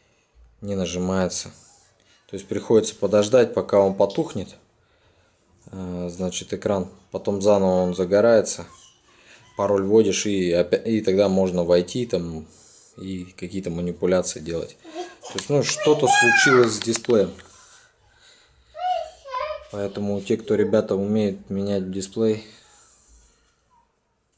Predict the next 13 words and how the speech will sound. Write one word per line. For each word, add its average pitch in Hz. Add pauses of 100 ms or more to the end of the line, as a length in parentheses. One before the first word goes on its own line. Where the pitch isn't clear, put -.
(320)
я 90
думаю, 90
решат 98
эту -
проблему. 95 (2750)
Телефон 101
продаём 92
за 90
две 98
с 95
половиной 87
тысячи -
рублей. 80